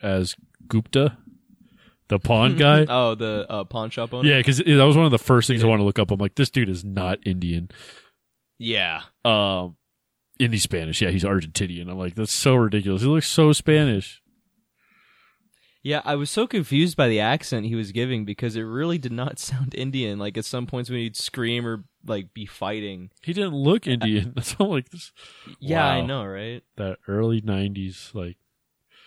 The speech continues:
Speaker 1: actually, I feel like it's been like that till probably very recently. Like, "Yeah, oh,
Speaker 2: <laughs>
Speaker 1: you're brown. Yeah, you'll work. You're gonna be Gupta."
Speaker 2: I mean, he wasn't Over the Hedge, though, dude.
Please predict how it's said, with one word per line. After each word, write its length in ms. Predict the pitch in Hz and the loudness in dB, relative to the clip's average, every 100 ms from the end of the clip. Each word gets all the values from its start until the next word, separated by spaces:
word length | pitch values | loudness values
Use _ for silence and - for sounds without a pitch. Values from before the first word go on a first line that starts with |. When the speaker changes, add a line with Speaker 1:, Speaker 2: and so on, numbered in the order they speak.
| _ _ _ _ | _ _ _ _
Speaker 1:
actually, 300 | 113 110 113 | -2 0 0
I 40 | 104 | 2
feel 120 | 147 | 4
like 140 | 117 | 6
it's 80 | 107 | 4
been 160 | 120 104 | 4 4
like 160 | 101 | 2
that 180 | 98 92 | 0 0
till 160 | 101 90 | -2 0
probably 420 | 110 95 92 87 | 0 0 -2 -4
very 360 | 92 95 95 | -2 -2 -2
recently. 460 | 90 98 - 95 92 | -4 -6 -8 -8 -8
Like, 280 | 95 92 - _ - | -10 -12 -14 _ -6
"Yeah, 300 | 185 190 160 | 2 4 4
oh, 140 | 190 180 | 4 4
Speaker 2:
<laughs> 20 | |
Speaker 1:
you're 440 | 165 120 190 214 | 2 -4 0 2
brown. 360 | 143 110 110 135 | 4 4 4 2
Yeah, 100 | 151 | -2
you'll 280 | 156 170 127 | 0 4 4
work. 200 | 98 98 _ _ - | 4 0 _ _ -4
You're 80 | 139 | 0
gonna 120 | 151 | 2
be 60 | 143 | 0
Gupta." 540 | 117 123 120 101 92 _ _ _ _ - - - _ _ _ _ - - _ _ _ _ _ _ _ _ _ | 2 2 2 0 -2 _ _ _ _ -20 -20 -20 _ _ _ _ -20 -20 _ _ _ _ _ _ _ _ _
Speaker 2:
I 60 | - | -14
mean, 340 | 127 127 120 - | -10 -8 -10 -12
he 160 | 117 117 | -16 -10
wasn't 400 | 120 202 185 110 | -6 -6 -4 -6
Over 240 | 110 107 | -6 -6
the 80 | 90 | -8
Hedge, 320 | 104 135 - | -6 -8 -8
though, 220 | 80 67 | -14 -14
dude. 280 | 62 53 101 | -14 -16 -18